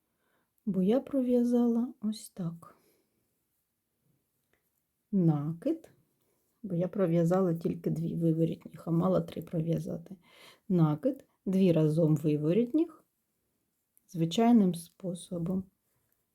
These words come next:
Ось так.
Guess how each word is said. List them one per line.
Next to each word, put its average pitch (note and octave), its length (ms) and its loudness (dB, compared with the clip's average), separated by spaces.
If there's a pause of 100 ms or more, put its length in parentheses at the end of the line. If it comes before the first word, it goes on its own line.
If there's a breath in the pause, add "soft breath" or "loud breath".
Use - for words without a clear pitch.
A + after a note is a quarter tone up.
(4000)
Ось G#3 300 -4
так. E3+ 440 -10